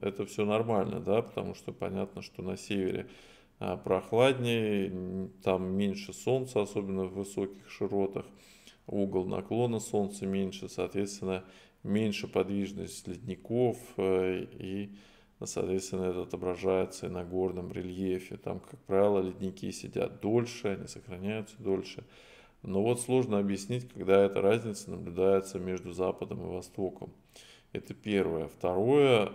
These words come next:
а, такие вот факты, которые наблюдаются, да, там на севере Гренландии у нас наблюдаются, допустим, леса, остатки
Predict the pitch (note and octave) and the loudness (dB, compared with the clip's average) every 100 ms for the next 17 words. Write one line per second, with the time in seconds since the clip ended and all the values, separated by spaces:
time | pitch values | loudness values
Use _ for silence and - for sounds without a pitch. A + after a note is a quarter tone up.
0 | - F#2+ - F#2+ - A#2 A2+ G2+ G2+ - | -4 -4 0 -2 -2 -2 0 2 0 4
1 | G#2+ B2 B2+ G2+ F#2+ F#2+ F#2 F#2 F#2 F2+ | 6 6 4 -2 -2 -2 -2 -2 -4 -2
2 | F#2 F#2+ F#2 F#2 - - F#2+ G2 G2+ G2 | 2 4 4 2 -6 -6 -2 0 0 -2
3 | F2 F#2 F#2+ F#2+ - A#2+ A2+ G2+ F#2+ G2 | -6 -4 -4 -4 -4 -2 0 0 0 0
4 | G2 A2 A#2 G#2 F#2+ - - - - _ | 2 4 4 2 0 0 -8 -20 -20 _
5 | _ - F#2+ G2 G2 G2 F#2 F2+ F#2 G2 | _ -8 -2 -2 -2 -6 -8 -2 4 8
6 | G2 G2 - G2 F#2 F#2 F2+ F#2 F#2 - | 8 4 -2 -4 -2 -2 -4 -6 -10 -10
7 | F#2 F2+ F#2 - F#2+ F2+ E2+ F2 - G#2 | -10 -6 -6 -4 -2 -2 -2 -4 -2 -2
8 | - F#2+ F#2 | -2 -2 -2